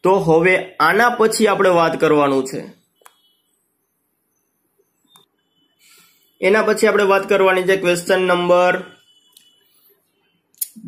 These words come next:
દસ, વર્ગીકરણ કરો. શેના વિશે વાત કરવાની છે? વર્ગીકરણ. વર્ગીકરણ એટલે શું?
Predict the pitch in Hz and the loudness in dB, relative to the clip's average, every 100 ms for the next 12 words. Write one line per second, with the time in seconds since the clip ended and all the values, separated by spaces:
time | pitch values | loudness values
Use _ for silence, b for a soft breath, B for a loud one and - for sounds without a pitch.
0 | 151 147 196 160 160 - - _ _ _ | -6 -2 0 0 -2 -6 -12 _ _ _
1 | - 147 143 147 160 220 233 175 156 156 | -8 0 2 2 0 -2 0 0 2 2
2 | 160 160 143 - - 165 185 180 185 185 | 0 0 -2 -2 -4 0 0 0 0 0
3 | 180 180 180 180 170 190 233 214 147 156 | 0 0 0 0 0 -2 -2 -2 0 0
4 | 185 180 151 139 139 151 196 196 196 190 | 2 0 0 0 0 0 2 2 2 2
5 | 180 185 180 180 | 0 0 -2 -4